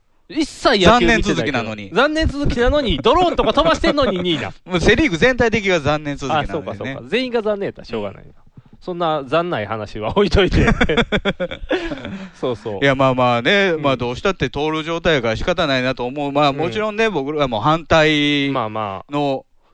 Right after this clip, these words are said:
Speaker 2: 気持ちはあるから、
Speaker 1: うん。
Speaker 2: 否定はせえへんけども、
Speaker 1: まあまあ。
Speaker 2: ああいう運動することにね。
Speaker 1: ただね、なんか、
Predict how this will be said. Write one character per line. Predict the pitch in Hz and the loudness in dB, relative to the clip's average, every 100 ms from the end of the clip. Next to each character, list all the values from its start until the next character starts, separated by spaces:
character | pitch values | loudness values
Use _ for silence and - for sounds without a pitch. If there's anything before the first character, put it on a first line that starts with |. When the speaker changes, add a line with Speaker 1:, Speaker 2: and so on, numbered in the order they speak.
| - | -2
Speaker 2:
気 | - | 0
持 | 180 | 0
ち | - | 2
は | 175 110 | 2 4
あ | 120 | 2
る | 165 | 0
か | 123 | 0
ら、 | 113 113 98 | 2 2 0
Speaker 1:
う | - | -6
ん。 | 101 | -8
Speaker 2:
否 | - - | -4 2
定 | 156 | 2
は | 151 | 2
せ | - 254 | 2 0
え | |
へ | 139 | -2
ん | |
け | 104 | -6
ど | 98 104 | -12 -8
も、 | 117 | -2
Speaker 1:
ま | 104 | 0
あ | |
ま | 107 | 0
あ。 | |
Speaker 2:
あ | |
あ | 110 | -2
い | |
う | 101 123 | -6 -8
運 | |
動 | 113 104 | -10 -12
す | - | -12
る | 104 | -14
こ | 101 | -14
と | 92 | -16
に | 98 | -10
ね。 | 156 233 _ - | -10 -10 _ -8
Speaker 1:
た | |
だ | 143 247 | -4 -4
ね、 | 285 330 147 104 - | -4 -6 -6 -8 -10
な | 170 | -10
ん | 226 | -6
か、 | 151 120 101 90 | -4 -2 -2 -6